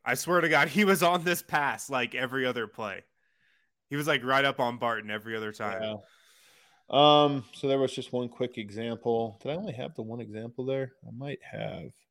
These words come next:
Speaker 2: Nope, I got one more. Um,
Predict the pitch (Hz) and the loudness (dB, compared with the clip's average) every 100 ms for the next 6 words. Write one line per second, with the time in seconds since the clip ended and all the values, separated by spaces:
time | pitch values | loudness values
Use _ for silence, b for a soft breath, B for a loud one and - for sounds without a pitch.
0 | _ _ 151 151 - 127 117 113 113 113 | _ _ 6 6 0 2 4 4 2 2
1 | 113 107 b b b - 131 135 127 120 | 2 0 b b b 10 12 12 12 8
2 | 107 104 | 2 -2